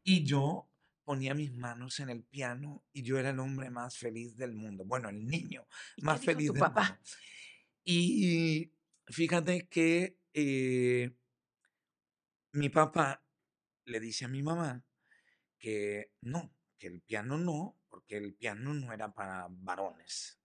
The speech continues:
Speaker 2: Qué
Speaker 1: ¿no?
Speaker 2: fino que estés contando esta historia.
Speaker 1: Entonces,
Speaker 2: <laughs>
Speaker 1: pero fíjate que yo, eh, tuve que llegar a los dieciocho años cuando hago mi primera obrita de teatro, eh, como,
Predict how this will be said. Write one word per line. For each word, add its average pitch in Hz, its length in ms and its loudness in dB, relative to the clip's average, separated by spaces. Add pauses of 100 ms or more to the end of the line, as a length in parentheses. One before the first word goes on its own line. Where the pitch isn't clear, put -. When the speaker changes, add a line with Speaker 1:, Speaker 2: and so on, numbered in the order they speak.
(600)
Speaker 2:
Qué - 80 -20
Speaker 1:
¿no? 117 160 -6
Speaker 2:
fino 240 260 0
que 226 80 -4
estés 214 180 0
contando 214 420 6
esta 240 180 6
historia. 285 640 8
Speaker 1:
Entonces, 226 840 8 (120)
Speaker 2:
<laughs> - 100 -20
Speaker 1:
pero 190 220 6
fíjate 226 400 4
que 202 160 2
yo, 208 380 2
eh, 165 380 2 (160)
tuve 196 220 2
que 190 180 0
llegar 170 480 2
a 160 80 -2
los 151 200 0
dieciocho 165 720 2
años 143 440 0 (300)
cuando 151 260 4
hago 160 140 6
mi 165 160 2
primera 160 560 2
obrita 143 580 0
de 120 140 -2
teatro, 123 680 -2 (280)
eh, 131 300 0
como, 156 720 4